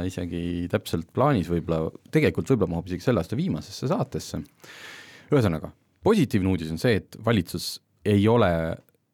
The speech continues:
öelnud, et me nüüd ei tee neljarealisi, aitäh selle eest. Nüüd, kas me teeme seda kõige soodsamal moel, seda,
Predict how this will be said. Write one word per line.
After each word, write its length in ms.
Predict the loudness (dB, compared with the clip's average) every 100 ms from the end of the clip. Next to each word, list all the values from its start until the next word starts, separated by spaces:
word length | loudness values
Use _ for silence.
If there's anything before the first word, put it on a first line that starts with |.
| _ _ 0
öelnud, 340 | 4 4 2 -2
et 100 | -2
me 120 | -2
nüüd 120 | 0
ei 80 | -2
tee 200 | 0 2
neljarealisi, 680 | 4 4 4 2 0 -4 -8 -8 -14 -4
aitäh 200 | -2 -2
selle 300 | -2 -4 -4
eest. 260 | -6 -20 _ -8
Nüüd, 160 | -8 -8 _ _
kas 200 | -2 0
me 100 | 0
teeme 200 | 0 0
seda 120 | -2 -2
kõige 240 | -2 -2
soodsamal 600 | 0 2 2 -2 -4 -2
moel, 320 | -2 -2 -4
seda, 480 | -2 -2 0 0 -4